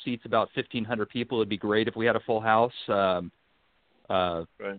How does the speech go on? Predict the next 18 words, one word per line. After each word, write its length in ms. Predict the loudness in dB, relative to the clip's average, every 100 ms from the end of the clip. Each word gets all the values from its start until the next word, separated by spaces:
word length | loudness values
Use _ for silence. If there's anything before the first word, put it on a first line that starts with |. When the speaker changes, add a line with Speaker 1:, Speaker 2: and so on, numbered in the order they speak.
| -12
Speaker 1:
plenty 240 | 0 4 6
of 60 |
Speaker 2:
Right. 80 | 6
Speaker 1:
free 120 | 6
parking. 500 | 4 4 4 2 -2 2
There'll 100 | 2
be 100 | 4
light 200 | 4 4
refreshments 580 | 0 0 -2 -2 -8 2
there. 240 | 6 6 6
Bobby 320 | 6 4 4
will 80 | 2
be 200 | 0 4
there. 500 | 6 6 6 4 4
Uh, 320 | 0 0 -2
eleven 300 | -2 -2 -2
great 260 | -2 -2 -2
bands. 460 | -2 0 -2 -4